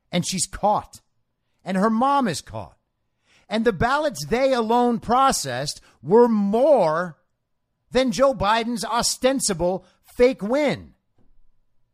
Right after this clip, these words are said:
Okay? This stuff is just real. So that's just one of these real, obvious, kind of very tangible,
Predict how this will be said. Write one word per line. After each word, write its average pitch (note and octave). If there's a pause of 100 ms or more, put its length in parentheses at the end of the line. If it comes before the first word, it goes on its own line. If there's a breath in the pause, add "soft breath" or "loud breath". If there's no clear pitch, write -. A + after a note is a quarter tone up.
(1300)
Okay? A3+ (480)
This D4+
stuff A3 (400)
is G#2
just D#3+
real. C3 (1120)
So A#3
that's C4
just A#3+
one G3
of F3
these F3+ (300)
real, F3
obvious, D#3 (300)
kind G#3
of D3+ (1300)
very G3+ (300)
tangible, D#3